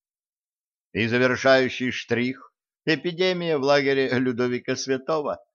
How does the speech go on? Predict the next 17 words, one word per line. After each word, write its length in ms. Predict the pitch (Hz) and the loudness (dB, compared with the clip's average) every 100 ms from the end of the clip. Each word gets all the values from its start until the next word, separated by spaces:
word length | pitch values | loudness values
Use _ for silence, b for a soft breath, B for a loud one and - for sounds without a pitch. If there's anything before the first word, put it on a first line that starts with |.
| _ _ _ _ _ | _ _ _ _ _
Но 280 | 82 107 104 | -6 0 2
это 380 | 104 101 104 107 | 4 4 0 -4
уж 180 | 104 - | -6 -4
совсем 580 | 110 101 - 104 107 | -4 -2 -4 -2 -2
ни 100 | 113 | -4
в 60 | 110 | -6
какие 260 | 107 95 107 | -8 -4 -2
рамки 400 | 98 92 87 101 | 0 -2 -4 -6
не 140 | 107 | -4
укладывается. 1040 | 110 107 110 95 95 110 110 104 - 76 - _ _ _ _ _ _ _ _ _ | -4 -4 0 0 0 -2 -4 -6 -10 -12 -12 _ _ _ _ _ _ _ _ _
Символично, 880 | - 131 147 147 131 - 123 127 b b b - | 0 2 4 4 2 -2 -6 -6 b b b -8
что 180 | - | 2
это 140 | 120 120 | 2 4
был 180 | 120 113 | 2 2
последний 600 | 117 110 113 120 123 135 | 0 0 -2 -2 -2 -6
крестовый 480 | 123 110 113 113 113 | -6 -6 -4 -4 -4
поход — 400 | 110 - 98 | -6 -6 -8